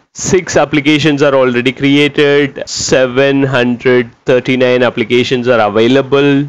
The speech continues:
If you want those application, you can create this, those applications, right? Here also you can see prescript, postscript or columns, right? And you can upload, uh, your prescript, uh, postscript if you want.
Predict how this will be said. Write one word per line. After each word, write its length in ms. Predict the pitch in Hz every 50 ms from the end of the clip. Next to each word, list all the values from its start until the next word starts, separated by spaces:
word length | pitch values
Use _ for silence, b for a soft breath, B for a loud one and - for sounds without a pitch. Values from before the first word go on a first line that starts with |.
| 143 -
If 180 | 131 123 -
you 120 | 127 120 113
want 500 | 120 117 120 127 131 127 123 120 117 -
those 240 | 135 127 131 127
application, 960 | 131 117 110 - 127 120 113 123 120 123 120 - 131 127 123 123 123 123 135 -
you 160 | 131 127 120
can 280 | - - 120 117 117 113
create 480 | - 127 127 131 139 151 156 147 139
this, 460 | 151 160 160 160 160 156 143 - - -
those 440 | 120 127 135 135 147 151 156 151
applications, 920 | 156 143 120 143 147 139 139 147 151 147 135 - 156 151 151 156 160 - -
right? 340 | - - - - - - - _ -
Here 300 | 156 - 165 185 208 190
also 240 | 180 175 160 139 165
you 100 | 151 135
can 200 | 143 143 131 123
see 120 | - 135
prescript, 1160 | 117 117 - 135 131 127 127 127 127 120 - - - - - 147 135 135 127 - - - - -
postscript 720 | 131 127 127 123 - - - - 160 165 165 - - 185
or 180 | 165 143 135 135
columns, 840 | 139 151 147 147 151 156 156 156 156 156 160 - - - - - - - _ _ -
right? 360 | 120 123 127 135 135 131 - -
And 320 | 117 120 123 120 120 120
you 140 | 120 123 117
can 300 | - 123 120 120 117 113
upload, 1000 | 87 101 107 110 107 - - 127 120 123 123 127 131 135 131 123 117 - - -
uh, 180 | 127 117 120
your 400 | 123 127 131 131 131 131 127 127 - _ _ _
prescript, 760 | - 131 127 131 127 127 - - 139 131 - - _ _ - - - 127
uh, 120 | 131 131
postscript 680 | 123 - 143 143 143 143 143 - - 151 151 151 - 156
if 180 | 147 143 -
you 140 | 151 151 147
want. 560 | 147 147 151 151 151 151 156 151 151 - -